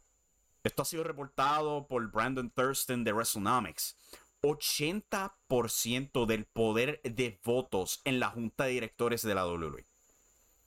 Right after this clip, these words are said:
Son doce miembros, él es solo uno, y a pesar de que no tiene suficientes acciones ni para alcanzar la mitad de, de, de las acciones de la W W E, el valor de sus acciones específicamente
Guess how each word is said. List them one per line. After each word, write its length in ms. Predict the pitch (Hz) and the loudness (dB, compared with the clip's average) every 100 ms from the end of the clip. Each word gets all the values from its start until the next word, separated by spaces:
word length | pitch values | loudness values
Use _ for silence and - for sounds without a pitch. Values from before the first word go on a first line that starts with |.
| _ _ | _ _
Son 340 | - - 139 143 | -4 -2 -2 -6
doce 320 | 135 - 131 | -6 -4 -4
miembros, 760 | 131 180 214 208 214 214 - - - - - _ _ | -2 -2 0 0 2 0 -4 -8 -20 -20 -20 _ _
él 560 | - 143 135 139 139 - | -2 0 -2 -2 -6 -6
es 180 | - 120 | -2 0
solo 300 | - 117 110 | 0 2 2
uno, 440 | 110 190 220 202 190 | 4 4 2 0 2
y 80 | |
a 80 | 135 | 0
pesar 280 | 123 - 143 | 0 -2 -2
de 120 | 160 | -2
que 240 | 139 123 117 | 0 0 0
no 180 | 127 | -2
tiene 440 | 143 160 160 151 143 | -2 0 2 2 0
suficientes 540 | - 135 120 127 123 | -4 -4 -4 -2 0
acciones 360 | 139 131 139 131 | 0 0 0 2
ni 100 | 123 | 2
para 200 | 110 110 | 2 0
alcanzar 440 | - 107 104 117 | -2 -4 -2 -2
la 140 | 139 139 | 0 0
mitad 340 | 110 - 113 | -2 -2 -2
de, 680 | 127 135 131 123 117 113 107 | 0 2 2 2 2 0 0
de, 460 | 110 107 101 95 92 | 0 0 0 -2 -2
de 80 | 117 | -2
las 100 | 107 | -2
acciones 540 | - 120 123 113 98 _ _ | -2 0 0 0 -4 _ _
de 180 | - 113 | -4 0
la 80 | 120 | 0
W 240 | 120 117 | 0 -2
W 200 | 113 131 | -2 -2
E, 120 | 90 - _ _ _ _ _ - - _ _ _ _ - | -4 -8 _ _ _ _ _ -20 -20 _ _ _ _ -6
el 160 | 143 127 | -6 -4
valor 300 | 123 127 165 | -8 -8 -8
de 140 | 165 | -8
sus 380 | - - 160 202 | -8 -6 -4 -4
acciones 480 | 165 - 170 160 - | -2 0 0 0 -2
específicamente 1080 | 147 143 131 139 147 147 156 151 107 104 | -2 -2 -2 -2 0 0 0 -2 -4 -4